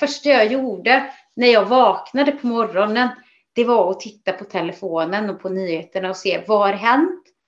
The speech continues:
Eh, har det liksom blivit bra? Har de dratt sig ur? Eh, ingenting.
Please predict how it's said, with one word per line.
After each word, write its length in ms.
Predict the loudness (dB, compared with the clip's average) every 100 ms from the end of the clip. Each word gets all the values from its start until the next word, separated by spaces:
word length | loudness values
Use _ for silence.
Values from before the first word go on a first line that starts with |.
| _ _ _ _ _
Eh, 280 | -4 -2 -2 -6
har 420 | -8 -2 2 2
det 60 | 0
liksom 420 | -8 -4 -4 -4
blivit 460 | 0 0 0 -6 -6
bra? 680 | 0 2 4 4 0 -4 -16 _ _
Har 280 | 0 2
de 240 | 2 -2 -4
dratt 320 | -6 -6 -10
sig 220 | -8 -6
ur? 300 | -4 -4 -4 -10 _ _ _ _ _ _ _ _ -10
Eh, 360 | -6 -6 -8 -12 _
ingenting. 560 | -6 -4 -4 -8 -14